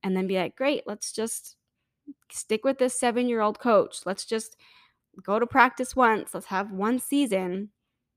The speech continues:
No, right? We're gonna practice over and over and over again. And sometimes that means we might miss the goal, right? Or sometimes that means we're not gonna play our best game,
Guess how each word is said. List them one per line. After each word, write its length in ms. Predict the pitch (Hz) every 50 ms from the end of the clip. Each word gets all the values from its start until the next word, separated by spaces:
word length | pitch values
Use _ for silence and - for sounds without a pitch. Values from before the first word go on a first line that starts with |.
| _ _ _ _ _
No, 280 | 330 403 440 - 196
right? 280 | 220 214 190 196 254 277
We're 80 | - 294
gonna 140 | 285 269
practice 420 | 262 - - 269 277 269 - 240 - -
over 260 | 240 262 277 302 285
and 100 | 285 262
over 200 | - 247 233 240
and 100 | 240 233
over 260 | - 254 269 277 247
again. 340 | 226 190 196 196 196 196 226 - - - - -
And 100 | 208 208
sometimes 500 | - 247 240 - 269 233 226 220 220 208 - - - - - _ _ _ _ _ _ _ _ _
that 220 | 180 175 - -
means 300 | 202 240 226 220 226 214
we 140 | 202 214 214
might 240 | 214 214 - - -
miss 300 | 214 208 208 - - - - -
the 60 | 202
goal, 360 | 185 208 185 - - - - _
right? 220 | - 190 220 240 -
Or 80 | 208
sometimes 440 | 202 - 233 233 226 233 226 226 214
that 120 | 220 -
means 380 | - 214 208 208 208 196 202 -
we're 140 | - 254 202
not 120 | 196 196 208
gonna 140 | 214 196
play 180 | - - 208 196
our 60 | 202
best 220 | 196 196 196 - -
game, 300 | 247 240 214 196 -